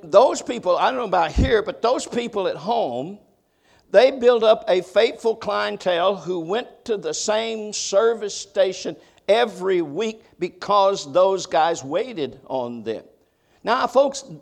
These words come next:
that'll preach, that'll preach. It is important for us to have a place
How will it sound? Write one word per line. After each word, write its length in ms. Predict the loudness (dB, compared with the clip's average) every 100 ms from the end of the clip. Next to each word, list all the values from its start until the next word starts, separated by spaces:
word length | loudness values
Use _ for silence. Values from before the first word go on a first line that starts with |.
| -12
that'll 420 | -2 -2 0 -4
preach, 480 | -8 -8 -8 -8 -10 -4
that'll 240 | -2 -2
preach. 520 | -8 -12 -14 _ -20 -20 _ _ _ _ _ _ _ _
It 160 | -4 -2
is 240 | -4 -4
important 1160 | -4 -8 -10 0 4 4 2 -6 -18 -18 -18 -18 _ _ _ _
for 320 | -2 -2 2
us 300 | 2 2 -2 -2
to 140 | -2
have 300 | 0 -2 -2
a 40 |
place 960 | -4 -4 -2 -2 -4 -10 -14 -12 -14